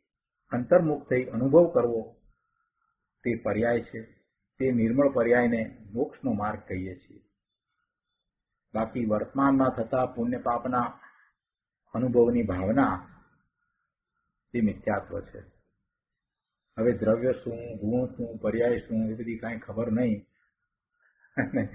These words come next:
વાણિયાને ઘેરે જન્મ્યા એટલે એમ કે અમે જૈન, તો એમાં કાંઈ ભલી વાર નથી. જૈન તો દ્રવ્ય દ્રષ્ટિ વડે સંકિત પ્રગટતા થવાય છે.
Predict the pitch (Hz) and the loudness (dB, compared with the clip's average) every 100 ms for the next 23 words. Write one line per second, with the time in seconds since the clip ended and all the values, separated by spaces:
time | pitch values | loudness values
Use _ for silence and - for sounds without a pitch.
0 | - - - - - 117 120 127 120 120 | -10 -10 -12 -14 -4 2 4 6 6 4
1 | 107 113 113 110 123 127 117 113 117 127 | 6 6 6 6 8 8 8 6 4 4
2 | 117 107 110 107 104 131 127 104 - _ | 4 4 4 2 4 4 4 2 -4 _
3 | _ _ _ _ _ _ _ _ _ _ | _ _ _ _ _ _ _ _ _ _
4 | _ _ _ _ _ _ _ 117 107 101 | _ _ _ _ _ _ _ -4 -4 -6
5 | - _ _ _ _ _ - 107 104 117 | -12 _ _ _ _ _ -8 -4 -2 2
6 | 127 113 104 95 92 92 90 - - _ | 2 4 2 2 0 -2 -8 -10 -20 _
7 | _ _ _ _ _ _ _ _ _ _ | _ _ _ _ _ _ _ _ _ _
8 | _ _ _ _ 110 117 175 185 196 - | _ _ _ _ 2 6 6 4 2 2
9 | 117 120 127 113 139 135 - 170 160 151 | 4 4 6 4 4 2 2 2 6 8
10 | 170 180 170 - - - 123 135 180 - | 8 6 2 -10 -10 -4 -2 0 -4 -4
11 | _ - 113 139 - 160 - 107 98 92 | _ -2 0 0 2 2 2 0 -2 -2
12 | - - | -6 -16